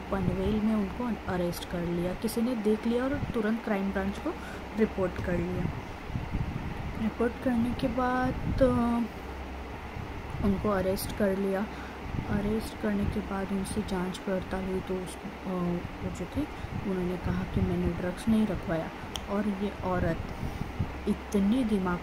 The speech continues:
था, उनमें इतना दिमाग था, जब, अ, वो ड्रग्स था, वो टेस्टिंग के लिए भेजा उन्होंने। जब एक दो महीने के बाद, इनको अरेस्ट करने के बाद ही रिपोर्ट आई, तो वो जो रिपोर्ट आई, उसमें क्या निकला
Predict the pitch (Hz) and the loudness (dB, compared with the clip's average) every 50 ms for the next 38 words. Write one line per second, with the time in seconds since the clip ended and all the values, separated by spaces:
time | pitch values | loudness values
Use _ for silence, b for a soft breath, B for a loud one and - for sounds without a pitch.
0 | - - 185 175 160 165 175 180 180 180 - - - - - - - 214 202 220 | -4 -4 -2 -2 0 0 0 0 0 0 0 0 -2 -4 -4 -4 -2 0 0 2
1 | 247 240 214 208 180 180 175 170 - - - 190 185 180 B B B B B B | 0 0 0 0 0 0 0 -2 -4 -4 -2 -4 -4 -4 B B B B B B
2 | B B - - 170 - 202 190 - 208 196 196 196 196 196 196 185 202 214 220 | B B -4 0 2 2 2 2 2 2 4 4 4 4 2 2 4 4 6 6
3 | 233 247 262 262 - - - - - 208 - - 220 226 226 - - - 220 196 | 6 6 4 2 0 -4 -6 -4 -4 -2 2 4 4 4 4 0 0 2 2 2
4 | 185 196 208 - - 202 175 - - - 233 214 220 214 247 226 233 240 247 202 | 4 2 0 2 2 2 2 0 0 2 4 4 6 6 6 6 6 6 4 4
5 | 185 - 202 202 190 185 - 220 220 214 196 180 180 175 175 196 240 302 294 226 | 4 4 6 6 6 6 6 6 6 6 6 4 4 2 2 4 4 4 4 4
6 | 196 208 190 185 - - 196 180 175 175 - - - 196 190 196 190 190 - 202 | 4 4 4 4 2 0 0 0 0 -2 -4 0 2 4 6 6 4 4 2 2
7 | 196 202 190 185 180 - - 185 190 180 185 196 196 190 - - 240 220 196 196 | 2 2 2 2 0 -2 -2 -2 -2 0 2 2 2 2 4 6 6 6 8 6
8 | 208 - - - 220 190 190 196 196 - 233 202 202 190 185 185 220 214 214 202 | 4 4 4 4 4 4 4 2 2 2 2 4 4 2 4 6 6 6 6 4
9 | - 185 170 - 170 165 233 339 B B B B B B B B B - - - | 4 2 0 2 2 2 2 0 B B B B B B B B B -6 0 2
10 | 262 247 240 254 240 - 294 277 262 220 208 214 208 - - 277 294 320 320 - | 4 4 4 4 4 4 4 2 4 6 6 6 6 6 4 4 6 6 4 2
11 | - - - 180 175 170 175 202 269 339 - - - - - - - - - - | -4 0 2 4 4 4 4 2 2 0 0 -2 -4 -4 -4 -8 -8 -6 -4 -2
12 | - - - - - 233 220 - - - 233 254 262 254 - 233 214 202 190 180 | -2 -2 -4 -2 0 0 0 2 4 4 4 4 4 4 2 2 2 2 2 2
13 | 170 - - 175 185 247 | 0 0 0 0 0 0